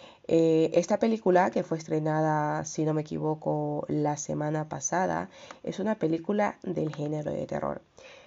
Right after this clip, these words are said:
Posesión Infernal, El Despertar nos contará la historia de dos hermanas separadas cuyo reencuentro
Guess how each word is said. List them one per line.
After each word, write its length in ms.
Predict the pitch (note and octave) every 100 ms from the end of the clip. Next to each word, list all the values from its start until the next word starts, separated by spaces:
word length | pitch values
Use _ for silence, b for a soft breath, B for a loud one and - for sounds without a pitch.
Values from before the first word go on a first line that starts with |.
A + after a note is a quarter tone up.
| B _
Posesión 420 | - F#3 F3 G#3+
Infernal, 480 | A#3+ A#3+ A#3+ F#3 F3
El 140 | F#3 E3+
Despertar 640 | D#3+ D#3 D3 D#3 D3+ F#3+
nos 140 | F#3+ F#3
contará 460 | D3+ C#3 C#3 D3
la 80 | D3+
historia 460 | E3 - E3+ E3+ G3
de 120 | F#3+
dos 160 | D3+
hermanas 640 | D3 D3 E3 F#3+ D#3 F3 -
separadas 640 | - - A#3+ A#3 F3 E3+ F3+
cuyo 300 | - D3 C#3+
reencuentro 720 | C#3 D3+ E3 E3+ F3 G3